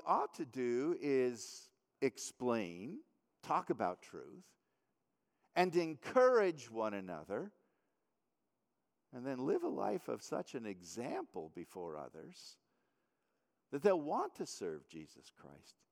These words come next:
You know, when we criticize one another, we rarely accomplish the goal that we're after. It's ineffective.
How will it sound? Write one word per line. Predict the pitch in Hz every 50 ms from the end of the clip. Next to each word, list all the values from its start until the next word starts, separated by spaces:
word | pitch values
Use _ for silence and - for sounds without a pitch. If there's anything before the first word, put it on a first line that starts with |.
| _ _ _ _ _ _ _ _ _ _ _ _ _ _ _ _ _ _ _ _ _ _ - - - _
You | - 185
know, | 214 233
when | 240 233 220
we | 208 202
criticize | - - - 208 208 214 220 208 - - 202 196 190 196 190 -
one | 196 185 185 180
another, | 180 175 170 170 165 170 170 170 - - - -
we | 147 147 143 139 139
rarely | 131 117 127 135 139 147 165 170 165 156 147 143 139 135 131 131 127 - - - _ _ _ - _ _ _ _ _ _ _ _ _ -
accomplish | - - 151 127 135 135 - 131 127 - -
the | - 117
goal | 95 104 104 104 117 127
that | 123 120 104
we're | 107 107 101
after. | 98 95 101 107 - - - 123 120 127 135 -
It's | - - -
ineffective. | 208 226 151 90 - - - 65 - - _ - 151 208 277